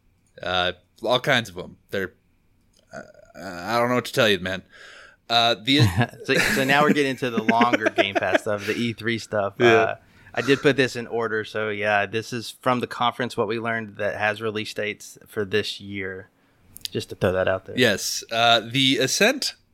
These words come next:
Speaker 1: uh, also gonna be two days after that. Uh,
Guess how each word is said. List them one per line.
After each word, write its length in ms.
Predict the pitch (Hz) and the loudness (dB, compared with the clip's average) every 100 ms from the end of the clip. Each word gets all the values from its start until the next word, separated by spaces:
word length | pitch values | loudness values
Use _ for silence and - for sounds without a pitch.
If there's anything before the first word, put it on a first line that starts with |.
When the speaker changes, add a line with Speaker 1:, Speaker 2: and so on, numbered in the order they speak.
| _ | _
Speaker 1:
uh, 340 | 127 143 151 127 | 2 4 6 6
also 360 | 180 - 196 | 4 4 0
gonna 220 | 202 147 139 | 0 -2 0
be 280 | 143 139 139 | 2 2 0
two 260 | - - | -4 -2
days 300 | 220 202 170 | 4 4 6
after 240 | 165 - 165 | 4 4 4
that. 240 | 185 - - - - - | 4 2 -10 -20 -20 -8
Uh, 480 | 104 110 110 104 | 0 4 4 4